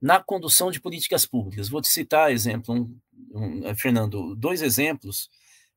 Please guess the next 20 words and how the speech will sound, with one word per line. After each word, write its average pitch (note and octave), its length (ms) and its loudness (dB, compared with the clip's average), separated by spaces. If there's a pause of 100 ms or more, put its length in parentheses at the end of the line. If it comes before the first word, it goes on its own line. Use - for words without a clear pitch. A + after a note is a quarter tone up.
(140)
pra B2+ 200 2 (100)
ficar C#3 200 0
mais C#3+ 200 2
nítido. G#2 420 -6 (540)
A A#2+ 80 -4
Fundação G3+ 720 4 (180)
Lehman, B2 540 0 (760)
ela D#3 400 2 (160)
hoje, A#2+ 640 0 (120)
ela C3+ 220 4
conseguiu C3 840 2
emplacar, C3 720 0 (840)
além D#3 360 0
de E3+ 120 0
cinco G#3+ 280 4
deputados B2+ 400 0
federais, A#2 720 -2
são A2+ 200 -2
mais A2+ 300 2
conhecidos, G2+ 720 -4